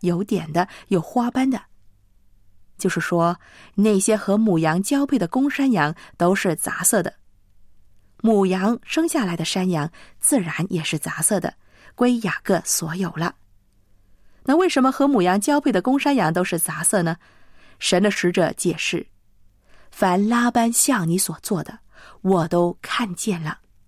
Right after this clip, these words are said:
神留意到拉班对待雅各是怎样的不公平，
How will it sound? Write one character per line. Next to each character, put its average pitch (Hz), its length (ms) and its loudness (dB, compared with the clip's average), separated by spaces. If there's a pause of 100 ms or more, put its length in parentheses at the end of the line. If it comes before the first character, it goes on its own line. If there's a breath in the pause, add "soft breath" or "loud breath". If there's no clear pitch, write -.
(760 soft breath)
神 233 280 2
留 233 180 2
意 262 120 2
到 214 240 2 (160 loud breath)
拉 254 240 2
班 247 240 0
对 254 180 2
待 214 160 -4
雅 170 240 -6
各 170 300 0 (200 loud breath)
是 254 180 0
怎 208 220 2
样 220 100 2
的 202 60 2
不 226 200 0
公 269 220 0
平， 156 340 -2